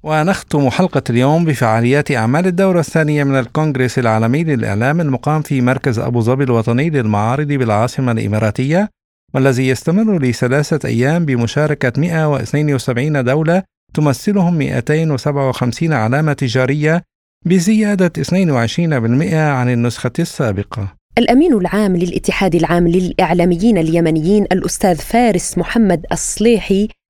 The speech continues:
Speaker 2: تحدث لميكروفون سبوتنيك عن دور الإعلام وأهمية مصداقية المعلومة في وقتنا الراهن.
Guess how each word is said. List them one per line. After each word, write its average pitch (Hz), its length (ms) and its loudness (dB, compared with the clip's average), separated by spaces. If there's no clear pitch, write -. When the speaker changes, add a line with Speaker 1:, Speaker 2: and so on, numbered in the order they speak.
Speaker 2:
تحدث 196 460 0
لميكروفون 175 880 2
سبوتنيك - 640 -2
عن 175 180 0
دور 208 220 4
الإعلام 180 640 2
وأهمية 196 720 2
مصداقية 180 580 0
المعلومة 180 580 2
في 180 260 -2
وقتنا 196 500 0
الراهن. 156 440 0